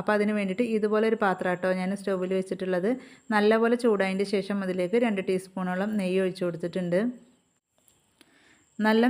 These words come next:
ചൂടായതിൻ്റെ ശേഷം ഫ്ലെയിം ഓഫ് ചെയ്യണം കേട്ടോ. എന്നിട്ട് ഇതിലേക്ക് നമ്മൾ നേരത്തെ റെഡിയാക്കി വെച്ചിട്ടുണ്ടായിരുന്ന ആ ഒരു ബ്രെഡ് പൊടിയുടെ മിക്സ് ഒഴിച്ച് കൊടുക്കുക. അതിൻ്റെ പകുതി ഒഴിച്ച് കൊടുക്കുക ട്ടോ. ഇനി ഇത് ഒഴിച്ച് കൊടുത്ത് സെറ്റ് ചെയ്തിട്ടാണ് ട്ടോ നമ്മൾ ഫ്ലെയിം ഓൺ ആക്കുന്നത്. നമ്മൾ ഫ്ലെയിം ഓൺ ചെയ്തിട്ട് തന്നെ ഇത്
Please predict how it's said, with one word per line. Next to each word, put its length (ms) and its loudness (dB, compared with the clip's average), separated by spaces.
ചൂടായതിൻ്റെ 520 4
ശേഷം 380 2
ഫ്ലെയിം 340 4
ഓഫ് 220 0
ചെയ്യണം 320 2
കേട്ടോ. 200 0
എന്നിട്ട് 340 -4
ഇതിലേക്ക് 460 0
നമ്മൾ 160 -2
നേരത്തെ 340 -2
റെഡിയാക്കി 400 0
വെച്ചിട്ടുണ്ടായിരുന്ന 640 -4
ആ 100 0
ഒരു 180 0
ബ്രെഡ് 240 0
പൊടിയുടെ 300 0
മിക്സ് 320 -2
ഒഴിച്ച് 300 2
കൊടുക്കുക. 300 0
അതിൻ്റെ 280 2
പകുതി 360 4
ഒഴിച്ച് 240 2
കൊടുക്കുക 360 0
ട്ടോ. 100 2
ഇനി 200 8
ഇത് 160 6
ഒഴിച്ച് 320 4
കൊടുത്ത് 320 4
സെറ്റ് 260 2
ചെയ്തിട്ടാണ് 420 2
ട്ടോ 140 4
നമ്മൾ 260 0
ഫ്ലെയിം 240 4
ഓൺ 180 0
ആക്കുന്നത്. 380 -2
നമ്മൾ 180 0
ഫ്ലെയിം 220 4
ഓൺ 80 0
ചെയ്തിട്ട് 280 2
തന്നെ 180 0
ഇത് 80 -4